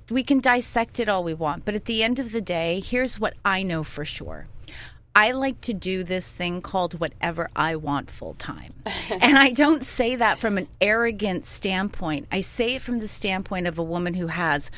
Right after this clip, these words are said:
Speaker 1: her core values, her morals, her standards, her boundaries. Like, I know who I am. I know what I'm here to do, right?
Speaker 2: Mm-hmm.
Speaker 1: But when I look at that really, really narrowly defined definition of what a woman is, that's really not it.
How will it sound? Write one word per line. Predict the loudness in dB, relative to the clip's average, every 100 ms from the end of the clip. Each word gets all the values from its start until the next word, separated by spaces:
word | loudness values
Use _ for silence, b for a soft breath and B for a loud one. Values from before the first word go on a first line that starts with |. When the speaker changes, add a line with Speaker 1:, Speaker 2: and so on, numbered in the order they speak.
| B B B
Speaker 1:
her | -2
core | -2 0 0 2
values, | 0 0 0 -2 -4 -6 -12 -16 -20 -20 -20 -20 -20 -14 -4
her | 0 2
morals, | 4 4 4 2 -2
her | -4
standards, | -4 0 2 2 0 -4
her | -6
boundaries. | 0 2 2 0 -4
Like, | -2 2
I | 2
know | 2 2 0
who | 0 -2
I | -2 -2
am. | -6 -6 -8 B B 2
I | 2
know | 4 2 2
what | 2 2
I'm | 2 0
here | -2 -6
to | -6
do, | -8 -8 -8 -10 0
right? | 2 2 -2
Speaker 2:
Mm-hmm. | -6 -8 -10 0
Speaker 1:
But | 2 2
when | 0 0
I | 2
look | 2 0 2
at | -2 -2
that | -2 2 2 0
really, | -8 -4 -2 0 0 -2 -2 -4 -6 -6
really | -2 -2 -2 -2
narrowly | 0 0 0 -2 -2 -4
defined | -6 -2 0 0
definition | -2 -4 -4 -4 -4 -4
of | -4
what | -4
a |
woman | -2 -2 -2 0
is, | 0 -2 -4 -10 B -2
that's | 0 0 -2
really | -2 -2 -2
not | -2 -2 -2
it. | -4